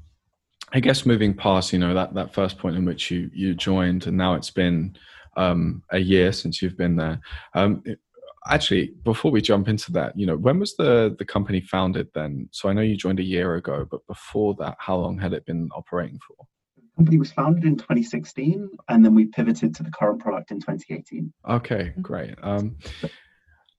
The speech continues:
Speaker 1: and that massive growth, um, from, I guess, the, over the past few months, that, that's with the, the new product or what the product currently looks like, right?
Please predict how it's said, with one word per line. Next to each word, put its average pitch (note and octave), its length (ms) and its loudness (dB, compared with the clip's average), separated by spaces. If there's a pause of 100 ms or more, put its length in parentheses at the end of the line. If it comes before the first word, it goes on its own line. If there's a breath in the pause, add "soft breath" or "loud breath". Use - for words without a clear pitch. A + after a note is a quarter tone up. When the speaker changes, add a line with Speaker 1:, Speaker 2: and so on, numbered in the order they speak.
Speaker 1:
and A2 320 0 (100)
that A2+ 220 0
massive G#2+ 840 2
growth, F#2+ 760 0
um, E2 520 -2
from, F2+ 760 -2 (180)
I F#2 120 -2
guess, F2+ 240 -4
the, - 180 -8 (100)
over F#2+ 240 -4
the F#2 120 -10
past F2+ 420 -4
few F#2 300 0
months, F#2 440 -2
that, F2+ 400 -12
that's G2 300 0
with F#2+ 240 0
the, F2 340 -2
the F2 80 -4
new F#2 260 0
product - 380 -6
or - 60 -4
what F2+ 140 -6
the - 80 -12
product F2 380 -6
currently F2+ 500 -2
looks F2 340 -6
like, C2 240 -12
right? D#2+ 140 -8